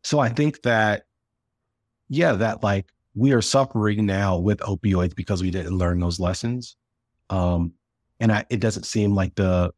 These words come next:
like, the folks in charge are getting any smarter. Like, I, you know,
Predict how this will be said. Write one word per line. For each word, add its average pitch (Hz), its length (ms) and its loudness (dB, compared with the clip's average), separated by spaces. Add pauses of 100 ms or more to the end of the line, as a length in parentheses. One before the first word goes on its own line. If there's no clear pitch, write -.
(120)
like, 98 220 -4
the 98 100 -4
folks 98 280 -2
in 98 100 2
charge 98 320 0
are 92 60 -2
getting 92 280 -2
any 87 160 -2
smarter. 98 500 -4 (240)
Like, 107 200 -2
I, 117 380 -2
you 110 120 -4
know, 98 260 -2